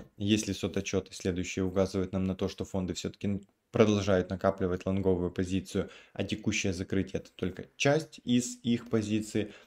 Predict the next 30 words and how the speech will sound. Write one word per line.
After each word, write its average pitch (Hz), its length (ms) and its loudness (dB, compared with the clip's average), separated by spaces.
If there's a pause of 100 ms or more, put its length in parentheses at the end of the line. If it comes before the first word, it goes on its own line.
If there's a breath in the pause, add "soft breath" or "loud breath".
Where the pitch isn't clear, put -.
(140 loud breath)
то 135 120 2
тогда 98 300 0
можно 98 300 -2
будет 92 260 -4
рассмотреть - 580 -6
лонг. 85 320 -2
Но 104 160 0
пока 101 460 -2 (460 loud breath)
таких - 320 -4
перспектив - 560 -2 (460)
не 104 100 -2
предвидится. 90 720 -4 (500 loud breath)
По 120 120 6
австралийскому 123 640 4
доллару. 90 400 4
Вот 92 140 -2
здесь 156 220 4
интересная 98 540 0
история, 151 400 4
так 98 220 -2
как - 240 -6
и - 260 -4
по 101 160 0
австралийцу, 107 600 0
и 101 40 2
по - 140 -8
канадскому 104 560 -2
доллару 92 500 0
очень 117 400 0
агрессивно 107 720 -2